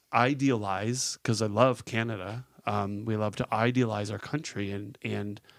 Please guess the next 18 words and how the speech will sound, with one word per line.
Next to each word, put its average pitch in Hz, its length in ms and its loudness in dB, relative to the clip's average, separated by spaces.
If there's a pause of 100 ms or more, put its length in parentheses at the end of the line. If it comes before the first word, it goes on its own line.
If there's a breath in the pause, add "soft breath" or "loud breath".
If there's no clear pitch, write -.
(320 soft breath)
the 107 420 2
idyllic 113 480 4
way 110 260 2
that 107 120 -6
we 107 120 -6
get 110 180 -6
to 104 100 -4
live. 110 360 0 (460 loud breath)
But 117 100 10
I 120 60 6
think 123 260 0 (580)
there's 120 380 6
a, 117 100 4 (440)
a 107 140 2
real 123 400 2
sense 120 340 0
in 110 60 0
which 110 300 -2